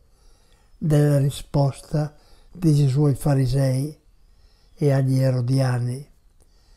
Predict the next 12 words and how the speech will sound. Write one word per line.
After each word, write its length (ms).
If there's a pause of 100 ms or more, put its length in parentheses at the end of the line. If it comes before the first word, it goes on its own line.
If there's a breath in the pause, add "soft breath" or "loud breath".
(360)
"Rendete 920
a 100
Dio 600 (100)
quello 400
che 280
è 60
di 140
Dio." 560 (1400)
Matteo, 840
capitolo 640
ventiduesimo, 1120 (1500)
versetto 1300